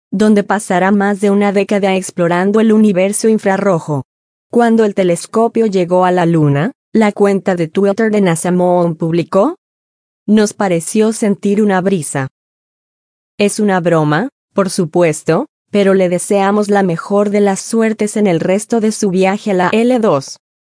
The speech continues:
La nasa también compartió a través de la cuenta de Twitter nasa Web: "Gracias, nasa Moon.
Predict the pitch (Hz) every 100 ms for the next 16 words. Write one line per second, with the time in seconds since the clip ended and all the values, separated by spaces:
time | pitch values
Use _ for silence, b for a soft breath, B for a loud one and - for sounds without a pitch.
0 | _ 226 226 220 220 233 247 220 185 180
1 | 196 202 214 214 202 175 165 202 196 208
2 | 208 202 175 185 220 208 185 175 190 180
3 | 196 175 170 185 202 226 226 208 202 185
4 | 170 180 175 - _ _ _ _ _ _
5 | 185 214 190 156 190 285 - - _ _
6 | 214 196 240 226 214 170 147